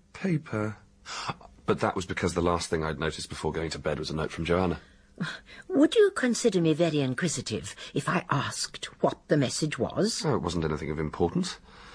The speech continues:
Speaker 1: Something about, "If Doctor Griffith rings up, tell him I can't go on Tuesday, but could manage Wednesday."
Speaker 2: Oh, yes, something quite ordinary. But tell me, have you found out whether there is anyone in Lymstock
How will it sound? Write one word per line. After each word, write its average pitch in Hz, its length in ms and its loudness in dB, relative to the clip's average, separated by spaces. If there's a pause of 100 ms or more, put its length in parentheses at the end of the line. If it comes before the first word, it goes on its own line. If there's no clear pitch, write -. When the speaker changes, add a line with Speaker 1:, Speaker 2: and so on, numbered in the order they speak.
Speaker 1:
Something 110 260 2
about, 95 380 0 (260)
"If - 380 -2
Doctor - 280 -2
Griffith 101 340 0
rings 92 220 2
up, - 220 -2 (160)
tell 113 140 0
him 98 80 2
I 92 40 0
can't 104 220 -2
go 92 120 2
on 87 80 0
Tuesday, 90 420 2
but 82 240 -4
could 90 180 0
manage 80 280 -4
Wednesday." 76 340 -6 (520)
Speaker 2:
Oh, 139 140 2
yes, - 380 -4 (160)
something 180 400 2
quite - 320 -2
ordinary. 147 440 2 (560)
But 269 160 2
tell 113 200 0
me, 120 180 -2 (260)
have 254 220 4
you 392 140 6
found 208 420 2
out 165 300 2
whether 156 220 4
there 147 120 2
is 147 160 4
anyone 143 400 4
in 139 140 4
Lymstock 143 800 2